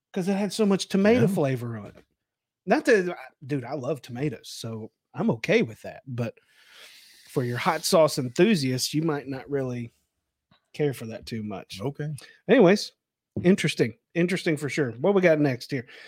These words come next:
Speaker 1: We have Marshall's Hot Sauce and Uncle Nearest eighteen fifty-six Premium Whiskey, Whiskey Smoked
Speaker 2: Mm.
Speaker 1: Ghost.
Speaker 2: All right.
Speaker 1: All right.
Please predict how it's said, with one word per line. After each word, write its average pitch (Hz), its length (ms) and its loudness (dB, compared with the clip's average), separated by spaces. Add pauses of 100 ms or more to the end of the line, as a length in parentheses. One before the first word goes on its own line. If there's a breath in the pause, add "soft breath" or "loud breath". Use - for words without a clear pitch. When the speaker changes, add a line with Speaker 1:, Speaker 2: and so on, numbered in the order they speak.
(460 loud breath)
Speaker 1:
We 175 160 2
have 147 800 0 (640)
Marshall's 202 880 4 (440)
Hot - 440 -2 (120)
Sauce 139 540 4 (160)
and 120 220 -8
Uncle 165 280 -2
Nearest 151 360 0
eighteen 151 280 -4
fifty-six 117 520 -10
Premium 113 420 -8
Whiskey, 165 440 -4
Whiskey 190 640 -2
Smoked 135 680 -4 (320)
Speaker 2:
Mm. 101 220 -6
Speaker 1:
Ghost. - 680 -2 (200)
Speaker 2:
All 101 80 -16
right. 123 140 -18 (1300 soft breath)
Speaker 1:
All 135 280 4
right. 73 380 -8